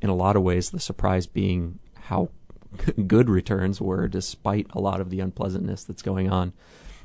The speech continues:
economically and from, like, a covid standpoint. It's like, how, how do we still, <laughs> how do we never learn our lesson?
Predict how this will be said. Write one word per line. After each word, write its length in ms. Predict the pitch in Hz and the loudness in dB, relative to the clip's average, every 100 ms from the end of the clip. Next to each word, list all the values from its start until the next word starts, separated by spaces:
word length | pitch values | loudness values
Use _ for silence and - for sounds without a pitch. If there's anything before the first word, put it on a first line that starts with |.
| - | -6
economically 840 | 101 - - 92 98 92 104 98 101 | -4 0 0 2 2 0 2 4 4
and 120 | 92 | 2
from, 300 | - 95 92 | -2 -4 -2
like, 180 | 180 - | -6 -8
a 120 | - | -4
covid 320 | 95 107 95 - | -2 0 -2 -6
standpoint. 600 | - 101 92 98 95 - - - - - | -6 -6 -4 -2 -2 -4 -14 -20 -20 -16
It's 100 | - | -6
like, 140 | - | -6
how, 220 | - - 107 | -6 -8 -8
how 180 | - 120 | -2 0
do 80 | 147 | 2
we 160 | 143 | 0
still, 360 | 110 - - 104 - - | -2 -6 -2 0 0 -2
<laughs> 280 | - - - | -12 -20 -4
how 100 | - | 0
do 60 | 170 | 2
we 100 | 190 | 4
never 240 | 123 131 | 2 2
learn 200 | 131 120 | 2 4
our 100 | 110 | 4
lesson? 320 | 92 104 - | 4 2 0